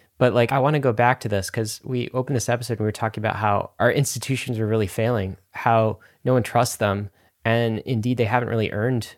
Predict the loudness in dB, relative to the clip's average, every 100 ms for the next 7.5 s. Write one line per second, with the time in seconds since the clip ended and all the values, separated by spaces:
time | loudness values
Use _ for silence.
0 | _ -2 0 0 -2 -2 -2 0 0 -2
1 | -2 0 0 0 -2 -2 -2 -4 -4 -2
2 | -2 -2 -4 0 0 -2 -4 -2 0 0
3 | 0 2 2 2 -2 _ -20 _ _ 0
4 | 4 6 6 4 _ _ -2 0 2 4
5 | 4 2 -2 0 0 -2 -6 _ _ 0
6 | 4 4 4 2 2 0 0 2 4 4
7 | 2 2 0 -2 -10